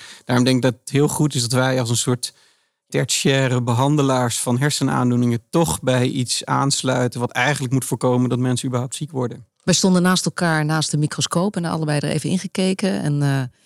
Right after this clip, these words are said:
Speaker 2: ik kijk niet zo vaak in de microscoop. Eh, jij veel vaker. Je vertelde me zelfs dat je weet wat de afstand tussen je ene oog en je andere oog is.
Speaker 1: Mhm.
Speaker 2: Hè, dat moet je weten als neurochirurg.
Speaker 1: Ja, dat weten we allemaal.
Speaker 2: Ja, dat weten we allemaal.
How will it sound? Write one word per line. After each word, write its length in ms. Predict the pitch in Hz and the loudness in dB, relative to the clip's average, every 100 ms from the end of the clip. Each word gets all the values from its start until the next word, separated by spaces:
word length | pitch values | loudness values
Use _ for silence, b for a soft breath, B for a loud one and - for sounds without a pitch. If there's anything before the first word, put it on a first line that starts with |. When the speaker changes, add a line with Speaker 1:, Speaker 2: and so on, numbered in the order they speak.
| b b | b b
Speaker 2:
ik 140 | b 208 | b 0
kijk 220 | 147 170 | 0 2
niet 120 | 247 | 0
zo 80 | 240 | 0
vaak 260 | - 240 226 | 0 0 2
in 60 | |
de 80 | 220 | 2
microscoop. 720 | 214 - - - 226 269 - | 0 -2 -6 -4 -4 -6 -8
Eh, 320 | - 170 156 | -6 -2 0
jij 240 | 143 190 165 | 2 2 2
veel 240 | 151 151 | 2 2
vaker. 520 | 143 156 196 - 247 | 0 0 -2 -2 -2
Je 120 | 214 175 | -2 -2
vertelde 300 | - 180 170 | -2 -2 0
me 80 | |
zelfs 260 | 165 175 160 | 0 -2 0
dat 200 | 165 - | -2 0
je 120 | 165 | 0
weet 220 | 165 180 | 2 0
wat 100 | 151 | 0
de 80 | 151 | -4
afstand 300 | 190 - 170 | -4 -4 -4
tussen 260 | 175 160 175 | -2 -2 0
je 60 | |
ene 220 | 170 165 156 | 0 0 0
oog 140 | 147 | -2
en 80 | 147 | -2
je 60 | |
andere 260 | 143 196 202 | -2 -2 -2
oog 240 | 208 196 | -2 -4
is. 240 | - 269 - | -4 -6 -6
Speaker 1:
Mhm. 200 | - 123 156 - | -2 0 -2 -2
Speaker 2:
Hè, 80 | |
dat 140 | 196 180 | 0 2
moet 160 | 202 | 2
je 80 | 208 | 4
weten 280 | 185 208 208 | 2 2 0
als 100 | 202 | -2
neurochirurg. 440 | 196 190 185 127 | 0 -2 0 0
Speaker 1:
Ja, 60 | 123 | 0
dat 80 | 117 | -2
weten 260 | 120 120 | -4 -6
we 80 | - | -6
allemaal. 220 | - 113 - | -6 -4 -2
Speaker 2:
Ja, 60 | |
dat 160 | 170 165 | -2 2
weten 200 | 196 262 | 2 4
we 80 | 160 | 2
allemaal. 220 | 220 | 0